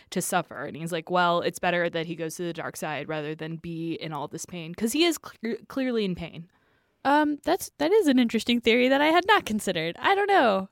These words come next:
Speaker 2: Um,
Speaker 1: Everyone thinks I'm wrong. <laughs> It's
Speaker 2: Yeah.
Speaker 1: fine. <laughs>
Speaker 2: I don't know about that.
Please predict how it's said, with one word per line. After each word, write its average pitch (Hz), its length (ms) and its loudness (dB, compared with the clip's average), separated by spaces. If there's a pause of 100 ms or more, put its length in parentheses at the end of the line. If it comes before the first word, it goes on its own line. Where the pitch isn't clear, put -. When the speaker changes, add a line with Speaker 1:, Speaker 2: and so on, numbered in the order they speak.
(140)
Speaker 2:
Um, 214 540 0 (600)
Speaker 1:
Everyone 254 360 6
thinks 175 180 -2
I'm - 160 -4
wrong. 220 280 -6
<laughs> - 80 -20
It's 262 200 4
Speaker 2:
Yeah. 269 320 8
Speaker 1:
fine. 320 140 12
<laughs> 381 760 4
Speaker 2:
I 320 160 0
don't 311 100 0
know 294 80 2
about 196 220 0
that. - 220 -2